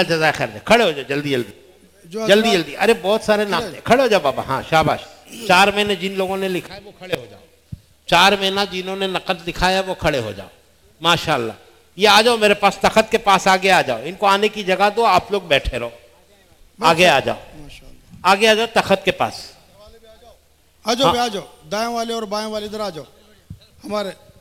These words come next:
Speaker 2: مہمان کے پاس آ جائیں۔ آ جاؤ، ماشاءاللہ۔
Speaker 1: آ جاؤ، آگے آ جاؤ، تشریف رکھو۔
Speaker 2: یہاں بیٹھو۔
Speaker 1: اچھا، ان کو سمیٹتا کوئی؟ تشکیل والا کوئی ہے کیا؟
Speaker 2: ہے،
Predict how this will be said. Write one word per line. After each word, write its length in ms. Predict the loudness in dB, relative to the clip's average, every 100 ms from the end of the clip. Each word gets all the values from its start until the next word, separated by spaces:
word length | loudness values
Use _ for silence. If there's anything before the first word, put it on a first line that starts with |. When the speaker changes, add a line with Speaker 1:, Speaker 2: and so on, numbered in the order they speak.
| _ _
Speaker 2:
مہمان 300 | -10 -6 -6
کے 80 | -6
پاس 240 | -6 -6
آ 60 | -6
جائیں۔ 220 | -10 -16 -20 -20 -20 -20 -20 _ -20 -20 -20 _ _ _ _ _ _ _ _
آ 120 | -6 -6
جاؤ، 140 | -6
ماشاءاللہ۔ 460 | -8 -10 -10 -14 -16 _ -16 2
Speaker 1:
آ 120 | 4
جاؤ، 140 | 4 2
آگے 280 | 2 2 0
آ 80 |
جاؤ، 160 | -4 -8 -2
تشریف 380 | 0 0 -2 -2
رکھو۔ 220 | -6 -10 -20 _ _ _ _ _ _ _ _ _ _ _ -12
Speaker 2:
یہاں 80 | -8
بیٹھو۔ 300 | -8 -10 -8 0
Speaker 1:
اچھا، 200 | 2 2
ان 120 | 2
کو 140 | 0
سمیٹتا 500 | 2 2 4 4 4
کوئی؟ 200 | 2 2 -2 -4 -2
تشکیل 340 | -2 -2 -2
والا 240 | 2 4
کوئی 240 | 2 0 0
ہے 80 | -2
کیا؟ 260 | -4 -10
Speaker 2:
ہے، 180 | -10 -12